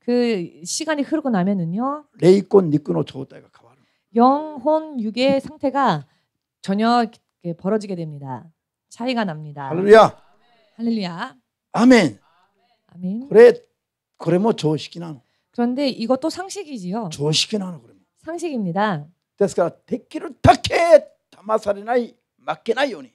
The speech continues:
Speaker 1: 그렇기 때문에 할 수만 있거든 지지 않기 위해서, 또 패하지 않기 위해서
Speaker 2: まず自分を守るために。
Speaker 1: 먼저 자기 자신을 지키기 위하여서
Speaker 2: 霊的な戦いだけは
Speaker 1: 영적인 싸움만큼은
Speaker 2: 何よりも優先的に。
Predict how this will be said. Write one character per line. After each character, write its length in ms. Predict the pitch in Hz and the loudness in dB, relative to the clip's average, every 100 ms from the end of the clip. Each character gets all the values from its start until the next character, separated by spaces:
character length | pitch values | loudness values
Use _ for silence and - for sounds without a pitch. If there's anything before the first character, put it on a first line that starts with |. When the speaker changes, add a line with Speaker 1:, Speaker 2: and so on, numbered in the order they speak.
| _ _ | _ _
Speaker 1:
그렇기 200 | - 262 | 0 2
때문에 200 | 294 262 | 0 -4
할 160 | 247 330 | -2 -2
수만 280 | - 349 339 | -4 -8 -8
있거든 340 | 302 269 254 | -4 -4 -4
지지 300 | - 240 226 | -10 -14 -10
않기 320 | 196 220 262 | -8 -8 -6
위해서, 260 | 233 208 208 | -6 -6 -8
또 160 | 202 | -12
패하지 380 | 220 240 294 285 | -12 -6 -6 -6
않기 320 | 175 170 233 | -8 -10 -8
위해서 340 | 196 156 214 202 | -8 -6 -4 0
Speaker 2:
ま 160 | 277 | 2
ず 140 | 320 302 | 2 0
自 260 | - - 247 | -4 -8 -4
分 140 | 302 | 0
を 160 | 349 339 | 4 4
守 380 | 262 214 214 190 | 2 0 0 0
る 140 | 147 - | -4 -10
た 100 | 156 | -8
め 100 | 127 | -8
に。 120 | 127 _ | -12 _
Speaker 1:
먼저 300 | 214 233 277 | -6 2 2
자기 300 | 269 - 226 | 0 -8 -16
자신을 440 | 190 196 247 269 285 | -14 -16 -10 -8 -6
지키기 480 | - - 277 240 | -6 -8 -8 -4
위하여서 420 | 190 175 165 156 233 | -4 -2 -4 2 6
Speaker 2:
霊 180 | 277 269 | 6 6
的 240 | 247 233 | 4 6
な 80 | 208 | 4
戦 420 | - 220 240 220 | 6 4 4 2
い 60 | 190 | 0
だ 120 | 185 | -2
け 120 | - 254 | -2 0
は 260 | 269 269 - _ _ | 2 0 -4 _ _
Speaker 1:
영적인 400 | 233 262 311 320 | -2 -2 0 -2
싸움만큼은 1000 | 320 320 320 254 185 190 233 190 208 170 214 | 0 2 2 2 0 0 0 0 -2 -4 -6
Speaker 2:
何 240 | 240 294 | -8 -6
よ 140 | 302 302 | -4 -4
り 140 | 311 | -8
も 220 | 330 349 339 | -4 -4 -2
優 180 | 311 | 0
先 160 | 240 254 | 4 6
的 240 | 202 - | 6 0
に。 180 | 131 98 | -14 -16